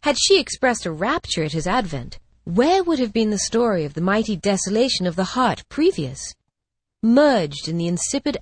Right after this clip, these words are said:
accident of the flattering offer, met with a welcome acceptance, the broken heart for Theseus was not lightly to be pieced up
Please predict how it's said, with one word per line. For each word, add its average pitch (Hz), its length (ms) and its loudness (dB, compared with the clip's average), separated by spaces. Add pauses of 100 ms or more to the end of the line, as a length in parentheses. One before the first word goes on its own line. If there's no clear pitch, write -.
accident 160 580 -4
of 156 100 -8
the 170 80 -4
flattering 202 580 0
offer, - 460 -2 (320)
met 208 320 4
with 180 120 0
a 180 80 0
welcome 190 440 0
acceptance, - 680 -6 (400)
the 220 80 0
broken 233 400 4
heart 208 400 -2
for - 120 -10
Theseus - 720 -4 (160)
was 180 160 2
not 214 260 2
lightly 175 580 0
to 139 100 -10
be 151 120 -6
pieced - 380 -2
up 190 160 -2